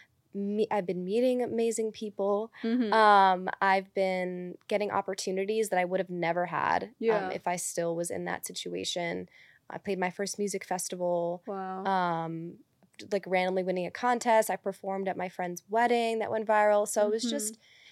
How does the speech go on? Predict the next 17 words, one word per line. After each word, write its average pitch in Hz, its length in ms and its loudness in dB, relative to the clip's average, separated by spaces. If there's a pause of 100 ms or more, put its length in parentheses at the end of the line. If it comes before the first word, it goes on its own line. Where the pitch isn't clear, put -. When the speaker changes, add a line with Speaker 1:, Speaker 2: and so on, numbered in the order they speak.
(120)
Speaker 1:
it 254 120 10
just 311 220 2
cemented 196 540 2
the 220 80 2
fact 214 400 4
that 180 120 -6 (260)
this 202 240 0
was 180 360 -2 (140)
the 196 100 -2
decision 185 400 -4
I 175 100 -4
needed 175 360 -6
to 226 100 -8
make. 226 360 -2
Speaker 2:
Mm. 214 560 -4
Speaker 1:
And 190 440 6
it 202 160 0